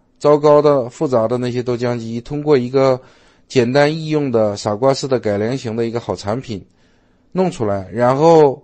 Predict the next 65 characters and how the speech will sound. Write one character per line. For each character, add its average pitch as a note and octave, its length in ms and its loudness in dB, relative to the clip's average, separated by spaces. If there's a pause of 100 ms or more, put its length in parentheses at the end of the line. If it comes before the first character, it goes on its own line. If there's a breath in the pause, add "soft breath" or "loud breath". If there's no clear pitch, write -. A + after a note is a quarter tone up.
(100)
营 D3 220 -2
销 E3 240 4
上 D#3+ 240 0
呢， C3 340 0 (500 soft breath)
对 D3+ 160 2
这 C#3+ 120 -2
个 C3+ 80 -2
消 C#3+ 180 2
费 D3 140 0
者 A2+ 220 0
连 A2+ 260 -2
教 D3+ 220 4
育 A#2+ 120 0
带 C3 140 2
引 A#2 200 -2
导， G2 360 -2
连 B2+ 240 0
哄 A#2 180 -6
带 A#2+ 140 0
吓 C#3 220 -2
唬， G2+ 220 -12 (500)
因 D3+ 80 -6
为 D3+ 60 0
牛 D3 140 2
奶 D#3 180 2
不 B2+ 100 -2
老 B2 120 4
出 - 160 -6
事 D3 120 -2
儿 D#3 80 0
嘛， A2+ 120 -6
有 G2 80 -8
一 F#2 60 -8
阵 F#2 140 -12
儿。 - 100 -16 (480 soft breath)
所 D#3 140 0
以 D3+ 60 2
你 C#3+ 180 0
通 D#3+ 180 -4
过 F3 100 0
这 F3 140 4
类 E3+ 100 2
的 D#3 120 2
方 D3+ 260 2
式， D#3 200 -2
让 D3+ 240 2
百 A2 220 2
分 C#3 160 -4
之 D3+ 160 -6
几 G2 300 -10
的 A#2 120 -2
本 A2+ 200 -2
来 G#2+ 220 0
是 D3 160 -6
消 E3 200 0
费 E3 160 -2
牛 C3+ 240 -2
奶 D#3+ 160 0
的 G#2 80 -4
消 A2+ 180 -4
费 B2 120 -2
者， G2 240 -4 (600 soft breath)
现 E3+ 200 0
在 E3+ 180 4
呢， B2+ 440 0